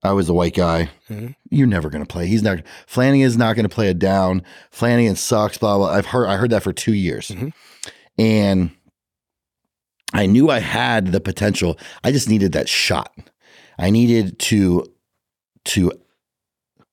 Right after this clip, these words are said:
Speaker 1: so the, the way you got on the field was you learned the offense.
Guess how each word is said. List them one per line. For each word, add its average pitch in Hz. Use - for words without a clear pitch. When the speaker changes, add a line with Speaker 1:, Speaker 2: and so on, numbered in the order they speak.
Speaker 1:
so 95
the, 90
the 92
way 104
you 104
got 95
on 92
the 76
field 87
was 78
you 80
learned 80
the -
offense. -